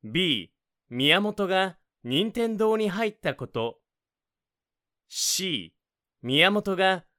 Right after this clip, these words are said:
人気があるビデオゲームをたくさん作ったこと。D、任天堂が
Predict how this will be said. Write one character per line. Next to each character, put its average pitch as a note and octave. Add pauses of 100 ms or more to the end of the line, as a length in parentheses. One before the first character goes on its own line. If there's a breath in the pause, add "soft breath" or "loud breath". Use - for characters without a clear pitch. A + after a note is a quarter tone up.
(160)
人 D#3
気 A#3
が A#3
あ A#3
る F3+
ビ A#2+
デ D#3+
オ F#3
ゲ F#3
ー -
ム D3
を A2+
た -
く -
さ G#3
ん G#3+
作 -
っ -
た E3
こ B2
と。 B2 (1400)
D、 A#2 (500)
任 D#3+
天 G3+
堂 F#3+
が F3+